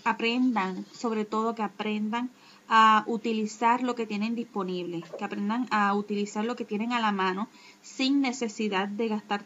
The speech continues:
tanto en, en materiales, este, que a la larga vamos a dejar de usar. Eh,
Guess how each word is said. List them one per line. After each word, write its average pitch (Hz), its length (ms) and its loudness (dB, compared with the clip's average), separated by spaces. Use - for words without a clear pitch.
tanto 214 480 0
en, 196 640 0
en 208 120 0
materiales, 196 680 0
este, 214 420 -4
que 196 280 -4
a 190 80 0
la 190 120 0
larga 214 560 0
vamos 220 440 0
a 208 160 2
dejar 190 300 -6
de 220 100 -4
usar. 277 260 -2
Eh, 196 800 -2